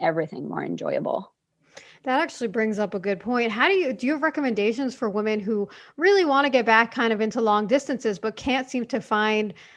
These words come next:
Speaker 2: the time? I would think you probably have to plan it out and talk to your partner about support with that. But is there a way to, do you think there's a way to do that with kids?
Speaker 1: I do. So I, I ran a marathon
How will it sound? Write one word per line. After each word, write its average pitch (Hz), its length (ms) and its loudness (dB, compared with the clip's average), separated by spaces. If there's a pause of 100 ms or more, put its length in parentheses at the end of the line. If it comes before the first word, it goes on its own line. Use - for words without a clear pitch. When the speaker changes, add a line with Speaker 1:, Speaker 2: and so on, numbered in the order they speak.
(180)
Speaker 2:
the 226 120 4
time? 226 720 4
I - 160 0
would 247 180 0
think 302 180 -2
you 285 60 -4
probably 254 240 2
have 214 100 0
to 208 80 -2
plan 214 280 -2
it 196 80 2
out 320 260 6
and 226 80 -2
talk 196 240 -2
to - 80 -12
your 185 240 -2 (220)
partner 294 560 4
about 190 500 -2
support 262 500 -2
with 277 140 -2
that. 277 280 4
But 247 140 0
is 262 140 6
there 381 240 2
a 269 40 4
way 220 340 2
to, 185 180 -8 (360)
do 247 80 -2
you 349 100 4
think 381 180 4
there's 349 180 0
a 320 60 0
way 285 120 6
to 262 80 0
do 226 160 0
that 240 140 2
with 247 140 -4
kids? 254 460 2 (540)
Speaker 1:
I 330 100 12
do. 220 440 10
So 226 480 10
I, 285 420 8
I 214 120 6
ran 214 280 4
a 311 60 4
marathon 180 800 6